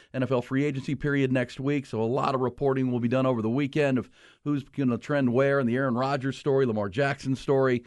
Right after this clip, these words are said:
And, of course, last week, next week, locally, Buck, you know, the rodeo's up and running out at, uh, Expo Center. South by Southwest gets cranked up next week, the, uh, the Interactive Fest. Uh, so the Austin, uh,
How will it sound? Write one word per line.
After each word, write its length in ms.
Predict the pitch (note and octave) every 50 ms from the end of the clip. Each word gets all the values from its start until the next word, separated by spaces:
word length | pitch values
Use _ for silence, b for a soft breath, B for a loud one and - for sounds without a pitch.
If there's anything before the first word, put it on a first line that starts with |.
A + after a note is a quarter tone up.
| b b b b b b b _
And, 240 | - G#2+ G#2 G#2 G#2+
of 80 | G#2 -
course, 220 | - A2+ G#2+ -
last 260 | A#2 B2 C#3+ C#3+ -
week, 120 | B2+ A#2+ A#2
next 180 | B2 C3+ -
week, 240 | C3+ C3+ C3 A#2+ -
locally, 320 | A2+ B2+ E3+ F3+ - C3
Buck, 300 | A2+ F#2+ A2 A#2+ C3 - -
you 60 | A#2+
know, 40 | B2
the 80 | G#2+
rodeo's 440 | G2+ A#2 C3 D3+ D3+ D3 C#3+ C3+ A#2
up 160 | C#3+ - -
and 100 | B2+ B2
running 220 | C3 C3+ C#3 C3+ C3+
out 160 | C3+ C3+ B2+
at, 160 | B2 A#2+ -
uh, 160 | C3 B2+ A#2+ A2+ b b b b
Expo 360 | C#3 D3 - - D#3+ D#3 C#3+
Center. 300 | C3+ - D#3+ D3+ D3 C#3
South 240 | C#3+ - C#3 A#2+ -
by 140 | - A2 A2
Southwest 680 | - - C3+ A#2 A2+ - A2+ C#3+ E3 F3 E3+ - - b b b b b b b b -
gets 160 | C#3+ C#3 -
cranked 320 | - - D#3+ D#3 D3+ -
up 160 | E3 D#3 D3+
next 280 | - D#3 D#3 C#3+ - -
week, 260 | D#3 D#3 D#3 C#3+ -
the, 220 | - A2+ A2 A2 G#2+
uh, 100 | G#2+ G#2+ -
the 100 | A#2 B2
Interactive 460 | A#2+ A#2+ A#2+ C3 C3+ C3+ - C#3 B2+
Fest. 320 | - C#3+ C3+ C3+ - - b b b b b b b -
Uh, 280 | A2 G#2+ A2 A2 G#2+
so 140 | G#2 - A2
the 100 | G#2+ A#2
Austin, 500 | A#2 A#2 C3 B2+ - A2+ A2+ A2 G#2 G#2
uh, 160 | G#2 G#2 F#2+